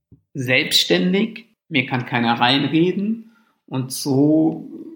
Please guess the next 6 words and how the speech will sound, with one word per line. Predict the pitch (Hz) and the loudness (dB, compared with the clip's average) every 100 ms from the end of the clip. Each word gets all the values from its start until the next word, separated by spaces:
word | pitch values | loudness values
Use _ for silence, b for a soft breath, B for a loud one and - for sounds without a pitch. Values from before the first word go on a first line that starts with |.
| _ _ | _ _
habe | 139 127 139 143 | -4 0 2 4
ich, | 139 139 139 139 - | 2 4 2 0 -4
äh, | 151 139 139 127 - | -2 0 0 -2 -8
mich | - 135 - | -4 -4 -2
auch | 147 | -4
entschlossen | 139 127 - 135 135 - 208 233 254 | -4 -6 -2 0 0 0 0 0 0